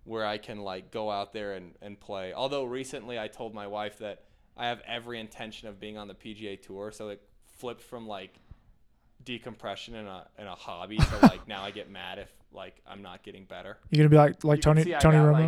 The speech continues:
Speaker 1: like, uh, the, I got, you can, I don't know if you can see, I got a wedge over there. I, like,
Speaker 2: Oh,
Speaker 1: do
Speaker 2: yeah.
Speaker 1: my practice swings after I work out in the morning. <laughs>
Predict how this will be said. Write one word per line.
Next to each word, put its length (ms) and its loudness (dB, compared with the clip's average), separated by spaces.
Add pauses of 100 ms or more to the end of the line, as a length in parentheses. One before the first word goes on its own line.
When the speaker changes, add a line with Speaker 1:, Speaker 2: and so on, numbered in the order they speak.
Speaker 1:
like, 80 -6
uh, 160 -8 (100)
the, 120 -12 (400)
I 80 -14
got, 260 -14 (160)
you 100 -20
can, 220 -20
I 60 -14
don't 100 -14
know 60 -14
if 100 -20
you 60 -20
can 100 -20
see, 120 -20
I 80 -14
got 120 -12
a 60 -12
wedge 340 -8
over 220 -10
there. 220 -8
I, 60 -8
like, 140 -2
Speaker 2:
Oh, 120 12
Speaker 1:
do 60 10
Speaker 2:
yeah. 80 8
Speaker 1:
my 60 0
practice 420 -12
swings 320 -14
after 240 -12
I 60 -10
work 240 -12
out 180 -12
in 60 -18
the 120 -18
morning. 360 -8
<laughs> 60 -12